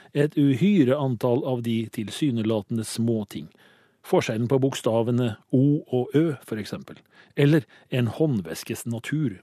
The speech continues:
og funksjon. Derfor, det nytter ikke å diskutere denne boken uten samtidig å snakke om form. For over dette stoffet jeg har forsøkt å skissere, ligger et eget lag, det som er språket, Sundes versjon,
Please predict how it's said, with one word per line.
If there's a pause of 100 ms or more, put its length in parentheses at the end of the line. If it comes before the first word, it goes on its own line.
(100)
og (100)
funksjon. (1400)
Derfor,
det
nytter
ikke
å
diskutere
denne
boken
uten
samtidig
å
snakke
om
form. (280)
For (480)
over
dette
stoffet
jeg
har
forsøkt
å
skissere, (100)
ligger
et
eget
lag, (340)
det
som
er
språket,
Sundes
versjon,